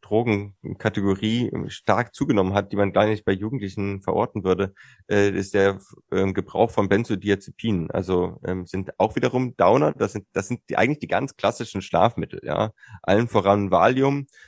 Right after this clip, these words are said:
das war der erste absolute Blockbuster der, der, der, der, der Firma Roche, also als sie erst das auf,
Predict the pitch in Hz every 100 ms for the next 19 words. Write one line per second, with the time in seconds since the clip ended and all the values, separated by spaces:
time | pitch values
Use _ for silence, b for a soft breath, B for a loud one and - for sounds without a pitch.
0 | _ 92 - 95 101 98 - 101 120 -
1 | - 113 - 117 101 90 - 90 - _
2 | 80 95 - 95 98 98 95 92 95 95
3 | 95 92 95 90 90 - 101 98 90 -
4 | 127 - 90 95 98 - 98 95 98 -